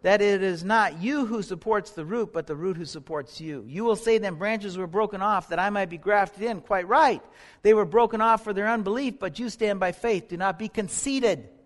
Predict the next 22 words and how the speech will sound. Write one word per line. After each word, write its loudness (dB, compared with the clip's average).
but -6
fear." -8
So 8
if 0
the 2
main 4
audience 6
is -4
the -4
non-Jew, 0
and -2
he 0
says 6
in 0
speaking -2
of 2
his -2
Jewish -4
brethren 0
in -2
the 0
community -4